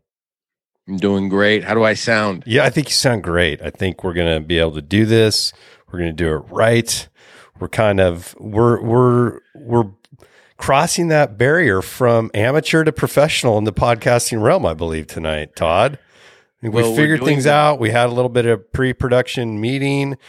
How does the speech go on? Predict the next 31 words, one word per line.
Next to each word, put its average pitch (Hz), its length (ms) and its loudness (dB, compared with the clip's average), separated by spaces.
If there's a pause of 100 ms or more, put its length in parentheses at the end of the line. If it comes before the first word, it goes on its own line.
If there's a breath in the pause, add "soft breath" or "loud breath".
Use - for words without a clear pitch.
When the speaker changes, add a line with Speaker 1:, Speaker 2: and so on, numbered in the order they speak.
(680 loud breath)
Speaker 2:
<clears throat> - 360 2
We 104 100 -4
brought 117 260 4
in 117 100 4
our 101 140 4
I 107 160 4
T - 200 -4
department. 127 640 2
She - 140 -6
kinda 107 240 0
helped 107 200 2
us, 98 220 -2
uh, 101 420 2
maybe 98 300 0
kinda 98 380 0
figure 110 360 -2
out 104 180 4
some - 120 -12
troubleshooting 110 640 0
things, 110 240 2
but - 260 0
I 110 60 0
think 110 240 -2
we're 104 80 0
set. 90 460 -2 (840)
Speaker 1:
Well, 131 220 2
the, 98 400 -6
the, 104 200 -4
the 107 260 -4
thing 151 300 0
is 107 580 0